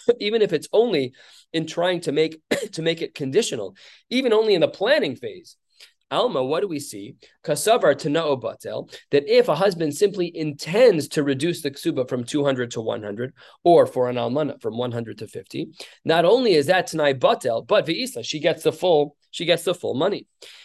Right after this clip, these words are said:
V'chevan Da'amar La Leis Lich Elamona. Once he says to his Basula wife, "You only have one hundred zuz,"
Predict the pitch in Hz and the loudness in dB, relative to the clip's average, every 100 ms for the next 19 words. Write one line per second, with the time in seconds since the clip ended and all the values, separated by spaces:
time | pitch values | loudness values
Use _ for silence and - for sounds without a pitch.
0 | _ 95 - 143 226 196 139 127 123 139 | _ -12 -4 2 2 4 0 0 -4 -4
1 | 202 185 143 127 117 127 185 180 139 156 | -4 0 0 0 0 -2 -2 -4 -6 -4
2 | 185 - 160 156 127 107 104 135 - - | -4 -6 -4 -4 -4 -6 -8 -10 -12 -20
3 | - - 170 233 175 160 180 202 196 156 | -12 2 4 6 2 0 2 2 2 -2
4 | 131 135 190 180 143 156 135 - 143 165 | -2 -6 -2 0 2 2 2 -2 -6 -2
5 | 196 190 143 160 175 147 107 - 117 160 | -2 -2 -4 -2 0 0 -2 -10 -4 -4
6 | 143 135 143 127 117 107 104 135 | -2 -4 -4 -6 -10 -12 -10 -12